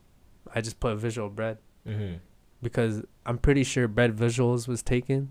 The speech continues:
Speaker 1: so I had to s-
Speaker 2: Mm-hmm.
Speaker 1: switch it around. So.
Speaker 2: Did it ever get to a point, like, let's say you're out West Ed, you're out wherever, and then someone sees you from a distance, "Yo, Bread,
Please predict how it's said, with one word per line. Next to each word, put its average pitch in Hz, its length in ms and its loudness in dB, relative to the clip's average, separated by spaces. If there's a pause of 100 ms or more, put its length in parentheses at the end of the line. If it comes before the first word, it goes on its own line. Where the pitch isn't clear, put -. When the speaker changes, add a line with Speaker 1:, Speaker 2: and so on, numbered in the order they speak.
Speaker 1:
so 104 340 -2
I 101 100 -4
had 110 80 -8
to 98 60 -8
s- 92 60 -6 (160)
Speaker 2:
Mm-hmm. 80 100 -14
Speaker 1:
switch - 300 -10
it 107 100 -8
around. 107 340 -4
So. - 160 -18 (600)
Speaker 2:
Did 120 120 -2
it 131 40 10
ever 139 180 10
get 135 220 0
to 127 100 4
a 113 60 4
point, 120 300 2
like, 98 140 4
let's 101 200 2
say 98 380 4 (260)
you're 92 160 0
out 92 140 6
West 95 300 4
Ed, 95 280 8
you're 92 140 8
out 87 160 4
wherever, 95 560 4 (400)
and 95 140 -2
then 95 100 0
someone 101 260 2
sees 101 240 -4
you 98 120 -4
from 98 280 0
a 92 40 4
distance, 98 480 2
"Yo, 156 180 2
Bread, 185 540 6